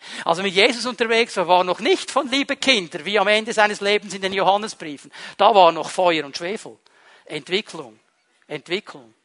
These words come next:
Okay? Wir sehen oft das Resultat, vergessen die Entwicklung. Ein junger Mann kommt in eine Gemeinde.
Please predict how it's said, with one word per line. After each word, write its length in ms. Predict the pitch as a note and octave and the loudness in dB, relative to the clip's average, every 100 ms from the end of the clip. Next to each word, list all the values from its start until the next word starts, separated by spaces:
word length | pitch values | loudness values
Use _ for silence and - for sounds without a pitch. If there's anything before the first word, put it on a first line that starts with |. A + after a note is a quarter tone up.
| _ | _
Okay? 240 | - E3 E3+ - - | -8 -8 -8 -16 -6
Wir 140 | G3 | -2
sehen 220 | F#3+ G#3 | 2 4
oft 220 | G3 A3+ A3+ | 4 2 0
das 100 | G3+ | -4
Resultat, 600 | G3+ G3+ - F3+ A3 - | -4 -6 -4 0 0 -4
vergessen 440 | E3+ F3+ - F3+ | -10 -8 -8 -10
die 100 | D3+ | -14
Entwicklung. 580 | C#3 C#3+ C#3+ - B2+ A#2+ _ _ - - - - _ _ _ _ _ _ _ _ | -16 -16 -18 -18 -20 _ _ _ -20 -20 -20 -20 _ _ _ _ _ _ _ _
Ein 220 | - D3+ | -14 -10
junger 260 | E3 F#3 G3 | -6 -6 -4
Mann 280 | F3+ G3+ G#3+ | -2 -2 -4
kommt 320 | - G3+ G#3 | -4 -4 -4
in 80 | G3 | -10
eine 180 | G3 G3+ | -8 -8
Gemeinde. 540 | G3+ F#3+ F#3+ G3 G#2+ | -8 -8 -10 -12 -16